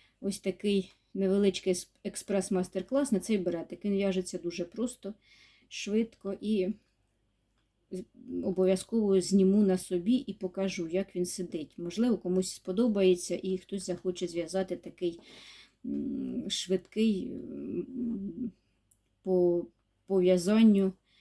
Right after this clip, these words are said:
беретик. Так що буду закінчувати, не буду вас затримувати. Дякую, що були зі мною. Е, підписуйтесь, не забувайте нажимати на дзвіночок, щоб бути в курсі всіх моїх,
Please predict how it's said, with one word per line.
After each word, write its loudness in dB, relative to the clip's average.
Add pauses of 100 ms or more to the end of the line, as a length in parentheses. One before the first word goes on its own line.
(460)
беретик. -6 (1200)
Так -8
що -6 (120)
буду 0
закінчувати, 0 (100)
не 0
буду 0
вас 0
затримувати. 4 (920)
Дякую, 4
що 0
були 4
зі 2
мною. 10 (760)
Е, -2
підписуйтесь, 4
не 8
забувайте 4
нажимати 4
на 4
дзвіночок, 6 (120)
щоб -6
бути 2
в -2
курсі 0
всіх 0
моїх, 4